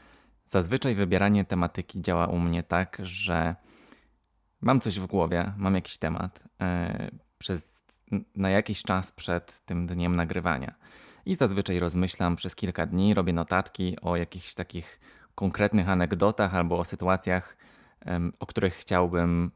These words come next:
opowiedzieć, e, a potem dopiero nagrywam. A tym razem, tak trochę, e, bardzo na ostatnią chwilę, bo dopiero po weekendzie,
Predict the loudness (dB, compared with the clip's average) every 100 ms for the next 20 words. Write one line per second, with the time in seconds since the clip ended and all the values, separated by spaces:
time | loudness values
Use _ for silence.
0 | _ 0 2 0 0 -2 -4 -18 _ -20
1 | -20 _ 0 2 0 -4 _ _ 0 2
2 | 4 2 2 2 2 0 -4 -6 -8 -12
3 | _ _ _ -20 -20 -20 _ _ _ 0
4 | 2 4 2 2 -4 -4 -4 -6 -2 -4
5 | 0 2 2 0 -2 -2 0 0 0 0
6 | 0 0 0 2 4 4 4 2 0 -2
7 | -6 -2 -2 0 0 -2 -4 0 0 0
8 | -2 0 2 2 2 0 -4 -10 -20 _
9 | _ -4 0 0 0 -2 0 0 2 0
10 | 0 0